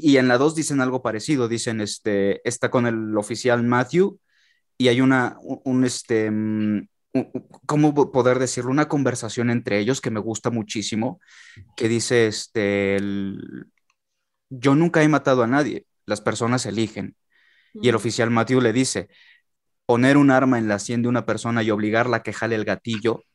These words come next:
Speaker 1: es igual a asesinar".
Speaker 2: Exactamente.
Speaker 1: Y entonces John
Speaker 2: También.
Speaker 1: Kramer le dice, "¿Desde cuándo eso es un problema para usted?".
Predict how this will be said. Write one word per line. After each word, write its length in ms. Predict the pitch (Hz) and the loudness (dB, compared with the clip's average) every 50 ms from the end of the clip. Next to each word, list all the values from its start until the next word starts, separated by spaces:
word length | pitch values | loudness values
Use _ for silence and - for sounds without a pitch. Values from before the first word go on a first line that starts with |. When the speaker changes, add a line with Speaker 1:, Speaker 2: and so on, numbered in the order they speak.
| _ _ _ _ _ _ _ _ _ | _ _ _ _ _ _ _ _ _
Speaker 1:
es 140 | 120 113 - | -2 -2 0
igual 220 | 120 113 113 104 | 0 2 2 2
a 40 | 101 | 0
asesinar". 500 | 98 110 98 - 104 101 107 104 104 - _ _ _ _ _ _ _ _ _ | -2 -6 -8 -4 -2 -2 -2 -2 -4 -8 _ _ _ _ _ _ _ _ _
Speaker 2:
Exactamente. 720 | 220 208 208 - 208 190 - - _ - 190 190 - - - | -18 -18 -16 -14 -16 -16 -16 -18 _ -20 -20 -18 -14 -4 -2
Speaker 1:
Y 40 | 135 | -2
entonces 240 | 117 131 135 123 131 | 0 2 2 2 4
John 120 | 127 127 | 2 2
Speaker 2:
También. 180 | 123 120 117 117 | 2 2 2 2
Speaker 1:
Kramer 140 | 120 117 120 | 2 2 2
le 60 | 113 | 2
dice, 240 | 123 127 120 123 - | 2 0 0 -2 -2
"¿Desde 260 | - 113 117 113 104 | -4 -4 -4 -4 -2
cuándo 260 | - - 131 127 123 123 | 0 0 2 2 2 2
eso 100 | 123 127 | 0 0
es 80 | 120 | -2
un 80 | 127 113 | -2 -2
problema 380 | 117 117 104 113 110 113 110 104 | -2 -2 -2 -2 -2 -2 -2 -2
para 180 | 107 104 101 | -2 -4 -4
usted?". 340 | 101 98 - - 160 151 156 | -4 -4 0 0 0 0 0